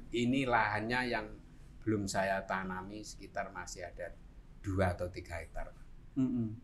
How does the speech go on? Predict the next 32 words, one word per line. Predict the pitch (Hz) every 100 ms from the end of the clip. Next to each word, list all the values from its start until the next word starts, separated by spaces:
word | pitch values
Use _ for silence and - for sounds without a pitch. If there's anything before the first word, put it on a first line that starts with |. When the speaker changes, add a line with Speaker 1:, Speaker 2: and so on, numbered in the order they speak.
| - - -
Speaker 1:
Pertama. | - 98 98 95 95 101
Speaker 2:
Yang | 190 190
sudah | 180
ditanami | 160 160 165 185
berapa | 151 135
hektar? | 123 113 117 107 - - - -
Speaker 1:
Yang | 104 98 95
sudah | 92 92
ditanami | 87 90 90 90 90 98 107
ya | 90
sekitar | 87 90 87 85 - - - - - - - - -
tiga, | 117 - 90
Pak. | 78 -
Ya. | 87 80 - -
Speaker 2:
Tiga | 156 143
hektar, | 139 143 147 175
yang | 170
Speaker 1:
Ya, | 139
Speaker 2:
belum | 139
Speaker 1:
ya, | 135
Speaker 2:
ditanami? | 151 139 139 147 185
Speaker 1:
yang | 196
sudah | 95
selesai, | 101 95 120 113
ya. | 98 87 - -
Speaker 2:
Yang | - 160
belum | 151 147
Speaker 1:
Selesai. | 143
Speaker 2:
ditanami | 151 147 175
dua | 180 131
hektar? | 127 139 120 104
Speaker 1:
Iya. | 95 -